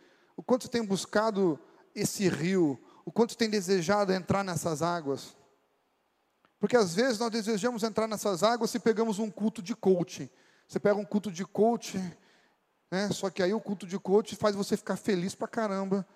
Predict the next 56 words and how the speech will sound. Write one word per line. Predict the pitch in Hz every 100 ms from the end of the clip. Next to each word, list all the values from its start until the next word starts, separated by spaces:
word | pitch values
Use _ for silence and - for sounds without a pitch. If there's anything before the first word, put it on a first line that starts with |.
| _ _
Só | -
que | 190
na | 185
segunda-feira | 214 185 190 180 180 185
você | 196 180 185
já | 185
tá | 190
desanimado | 175 190 196 185 185
de |
novo, | 220 190 185 170
porque | 180
o | 180
pneu | 180 175
do | 202
carro | 190 185 180
furou. | - 254 208 202 - - _
E | 202 190
aí | 175
você | 185 202
viu | 180 208
que | 208
aquilo | - 214
que | 190
o |
coaching | 180 196 196 190
falou | - 180 196
não |
serve | 202 202 190
pra | 226
nada, | 208 170 151 151 - _ _ _ _ _ 156
né? | 170
Então | 165 165
você | 175 170
tá | 185
desanimado, | 165 190 220 196 180 180
quebrado | 202 175 175 165
de |
novo. | 208 160 143 135 _ _ _ _
Por | -
isso | 160
que | 202
coach | - 208 208 214 -
cristão | - 202 - 190
não | 202
é | 214
bíblico, | 190 160 143 -
né? | 156 180 170 _ _ _
É | 139 160
heresia | 160 165 135 170
do | 190
diabo | 175 190 170 180
implantado | 175 208 185 190 190
na |
igreja | 196 185 185
de | 190
novo. | 226 175 147